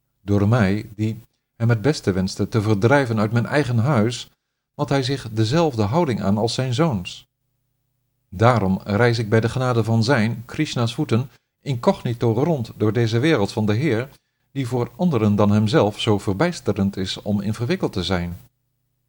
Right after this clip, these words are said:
Ik verloor zijn voeten nooit uit het oog, omdat ik geen twijfel kende in deze aangelegenheid.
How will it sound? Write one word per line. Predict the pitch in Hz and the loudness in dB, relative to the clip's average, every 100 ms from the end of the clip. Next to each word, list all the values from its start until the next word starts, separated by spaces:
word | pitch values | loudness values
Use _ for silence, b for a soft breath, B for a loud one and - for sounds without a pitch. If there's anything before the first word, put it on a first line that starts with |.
| _ _ _ _ _ _ _ _ _ | _ _ _ _ _ _ _ _ _
Ik | - 113 | -12 -4
verloor | 120 120 117 | 2 2 2
zijn | 107 117 113 | 2 0 2
voeten | 165 113 104 | 0 2 2
nooit | 117 185 170 | 2 2 0
uit | 98 | -4
het | 104 - | -6 -2
oog, | 127 92 - _ - B B | 0 0 -2 _ -20 B B
omdat | 113 113 | -2 0
ik | 117 | -2
geen | - - 160 151 - | -6 -4 -4 -4 -4
twijfel | 165 170 117 | -2 0 0
kende | 98 104 101 | 0 2 2
in | 98 | 2
deze | 101 107 107 | 2 0 0
aangelegenheid. | 127 123 175 185 110 85 85 | -6 -2 -2 -2 -2 -4 -6